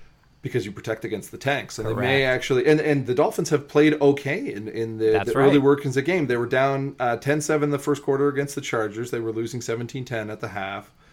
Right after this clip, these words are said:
Speaker 1: Uh, they were down ten three to the, to the Cowboys in the first quarter. They were down ten six at the half. So they haven't been terrible
Speaker 2: Yeah.
Speaker 1: by any means in the first thirty minutes.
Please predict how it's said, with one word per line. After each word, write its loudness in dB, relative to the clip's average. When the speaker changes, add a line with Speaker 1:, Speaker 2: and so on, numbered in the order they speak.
Speaker 1:
Uh, 2
they 6
were 0
down 0
ten 0
three -2
to -10
the, 2
to -8
the -4
Cowboys 0
in -12
the -12
first -10
quarter. -4
They 0
were -2
down -4
ten -8
six -8
at -6
the -2
half. -4
So -2
they 0
haven't 0
been -2
terrible -4
Speaker 2:
Yeah. -4
Speaker 1:
by 2
any 2
means 2
in -4
the -4
first -2
thirty 2
minutes. -2